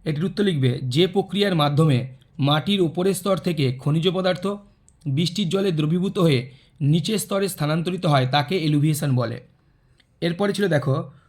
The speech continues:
ঘূর্ণবাতের চক্ষু কী? এর উত্তরটি লিখবে, ক্রান্তীয় ঘূর্ণবাতের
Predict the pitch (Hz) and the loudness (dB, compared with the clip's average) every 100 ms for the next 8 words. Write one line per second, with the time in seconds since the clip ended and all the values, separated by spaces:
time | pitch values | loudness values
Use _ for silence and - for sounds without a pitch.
0 | _ 131 127 190 202 202 202 208 - 175 | _ 0 4 4 4 2 2 0 0 -2
1 | 170 185 175 131 107 - _ _ _ _ | -2 -4 -2 -2 -2 -8 _ _ _ _
2 | - 165 165 190 208 170 151 156 156 175 | -4 -2 0 0 0 0 -2 0 0 0
3 | 170 208 165 190 196 190 | 0 0 2 0 0 -2